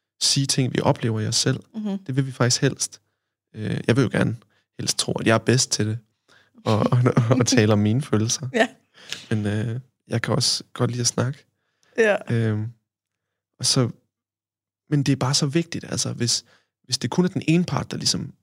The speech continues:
Speaker 1: "Jamen, når du gør sådan her, så føler jeg sådan her, ikke? Og jeg, jeg har behov for det her, faktisk." Øhm, og du kunne måske tilfredsstille det behov ved,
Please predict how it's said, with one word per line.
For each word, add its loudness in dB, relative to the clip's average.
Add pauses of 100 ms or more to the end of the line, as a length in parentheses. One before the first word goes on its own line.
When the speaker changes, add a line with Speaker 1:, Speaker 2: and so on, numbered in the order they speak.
(120)
Speaker 1:
"Jamen, -2
når 0
du -2
gør 2
sådan -2
her, -2
så -2
føler 0
jeg -2
sådan -4
her, -4
ikke? -4 (340)
Og -6
jeg, 2
jeg -2
har 2
behov 2
for -6
det 0
her, -2
faktisk." -6 (480)
Øhm, -2 (280)
og 0 (560)
du 0
kunne -2
måske 2
tilfredsstille 0
det 2
behov -2
ved, -4